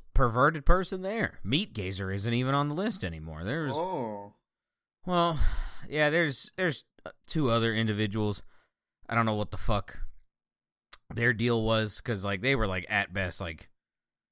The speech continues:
Speaker 1: I don't know, twenty-three years old, like, at best.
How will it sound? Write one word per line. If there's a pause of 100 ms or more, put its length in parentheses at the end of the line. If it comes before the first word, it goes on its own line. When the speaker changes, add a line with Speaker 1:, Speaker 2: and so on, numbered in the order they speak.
(200)
Speaker 1:
I
don't
know,
twenty-three
years
old,
like,
at
best.